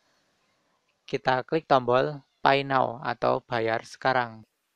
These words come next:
Di sini ada informasi bahwa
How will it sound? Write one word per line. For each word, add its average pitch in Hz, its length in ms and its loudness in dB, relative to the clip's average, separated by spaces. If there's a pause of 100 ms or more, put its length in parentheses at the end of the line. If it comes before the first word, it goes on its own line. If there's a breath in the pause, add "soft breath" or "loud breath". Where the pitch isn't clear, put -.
(4000)
Di 147 160 -6
sini 190 480 -4
ada 135 320 2
informasi 135 720 -2
bahwa 135 560 2